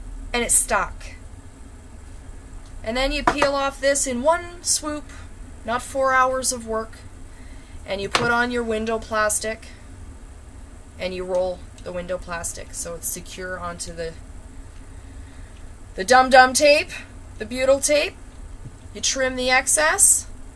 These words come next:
you shrink it down a little bit, not too much because you wanna leave some flexibility, right, for when the drafts come. And voila, you're done. I think all the windows took, when I got this Dum Dum tape,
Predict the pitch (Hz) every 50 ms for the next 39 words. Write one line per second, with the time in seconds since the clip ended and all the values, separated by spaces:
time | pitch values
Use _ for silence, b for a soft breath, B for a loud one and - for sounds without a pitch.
0 | - - 190 - - - 233 240 247 240 262 240 226 - 240 240 254 269 262 254
1 | 240 233 240 247 254 254 226 233 233 226 226 233 240 277 269 - - 349 330 311
2 | 254 226 226 - - 226 214 220 208 208 214 220 208 214 220 226 233 240 240 240
3 | 233 - - 247 240 - - 233 240 233 - 247 247 233 233 226 214 208 214 226
4 | 220 214 214 233 240 - - 214 214 214 214 214 214 208 202 208 208 202 202 208
5 | 208 - - - 208 190 190 254 294 - - - - - - - - - - B
6 | B B B B B B B B B B B B B B B B B B B -
7 | - - - - 208 196 202 202 196 196 196 196 190 190 185 180 180 - 185 185
8 | 180 180 175 - - - - - - - 220 220 220 - 285 277 277 269 247 240
9 | 254 247 254 240 233 240 254 247 247 233 220 - - - 240 240 226 226 220 220
10 | 214 220 226 240 233 233 233 233 - - 226 226 233 226 226 226 226 - 240 233
11 | 240 254 -